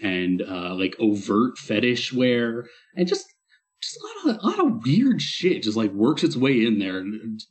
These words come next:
largely uncommented upon. And it's all just kinda, like, a very, like, iconic and famous style that Claremont, like, devised. And he was the guiding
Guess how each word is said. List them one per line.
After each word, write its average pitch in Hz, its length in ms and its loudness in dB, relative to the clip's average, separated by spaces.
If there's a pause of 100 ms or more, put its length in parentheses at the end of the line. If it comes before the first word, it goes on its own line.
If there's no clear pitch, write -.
(240)
largely 190 760 2
uncommented 123 720 2
upon. - 460 -8 (420)
And 113 260 2
it's 143 200 0
all 269 200 4
just 220 220 -2
kinda, 170 220 2
like, 110 220 0
a 110 100 -2
very, 143 500 2
like, 98 320 -4
iconic 120 580 0
and 95 200 0
famous 113 720 0 (400)
style 95 800 -4
that 110 180 2
Claremont, 175 480 -2 (720)
like, 110 220 0
devised. 104 600 -2
And 110 100 2
he 190 260 -2
was 135 300 -2
the 104 260 2
guiding 139 720 2